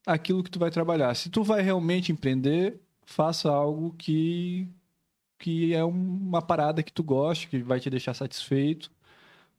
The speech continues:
porque senão, no meio do caminho, vai perder sentido. É, é muito desafio pra,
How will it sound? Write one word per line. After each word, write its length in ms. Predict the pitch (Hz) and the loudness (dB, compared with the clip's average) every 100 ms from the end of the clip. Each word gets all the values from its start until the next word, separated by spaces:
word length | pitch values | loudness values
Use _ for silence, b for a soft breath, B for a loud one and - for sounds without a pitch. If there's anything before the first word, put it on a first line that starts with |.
| _ _ _ _ | _ _ _ _
porque 200 | 135 147 | -4 -2
senão, 680 | - 139 135 151 156 160 160 | 0 0 2 2 0 0 0
no 420 | 160 160 160 151 | -2 -4 -2 0
meio 160 | 147 151 | 2 2
do 80 | |
caminho, 340 | 147 139 143 156 | 0 2 2 2
vai 160 | 143 | 2
perder 240 | 147 151 139 | 2 0 0
sentido. 640 | - 139 - 143 160 175 - _ _ _ _ _ - | -2 -4 -2 0 -2 -6 -10 _ _ _ _ _ -4
É, 340 | 123 120 117 - _ _ | 0 0 -2 -8 _ _
é 80 | 170 | 0
muito 340 | 165 180 196 175 - - _ - | 2 2 0 -2 -10 -20 _ -2
desafio 720 | 147 151 151 - 156 180 175 - _ | 0 2 0 0 0 2 0 -8 _
pra, 400 | 135 120 117 120 | 0 2 0 -2